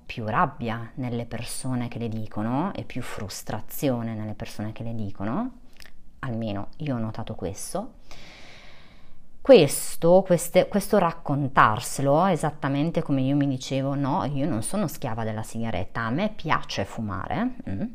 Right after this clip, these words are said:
Questo è arrendersi. Perché?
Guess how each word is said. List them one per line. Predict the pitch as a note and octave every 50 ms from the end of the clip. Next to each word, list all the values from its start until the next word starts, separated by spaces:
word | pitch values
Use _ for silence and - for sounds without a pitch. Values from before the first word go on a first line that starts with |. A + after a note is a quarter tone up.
| - - - - - - - - - - - - -
Questo | - A#3 C4+ B3+ - -
è | F3
arrendersi. | C#3+ C#3 B2+ B2 B2 D3+ C#3+ A#2+ A2 A#2 A#2 - - - B2 B2+ C3 - - -
Perché? | - - - A3+ A3 - - G3+ A3+ C#4 D4